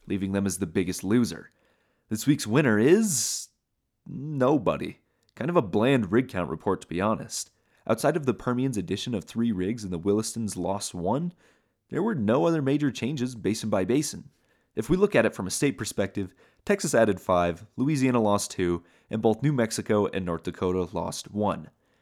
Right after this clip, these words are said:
Not too surprising that New Mexico is losing rigs, and if you don't know why,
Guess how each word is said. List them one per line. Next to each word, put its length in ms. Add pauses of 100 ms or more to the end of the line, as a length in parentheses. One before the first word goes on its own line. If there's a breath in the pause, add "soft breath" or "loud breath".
(140)
Not 200
too 140
surprising 520
that 200
New 100
Mexico 380
is 100
losing 320
rigs, 440 (260 soft breath)
and 100
if 120
you 80
don't 260
know 160
why, 380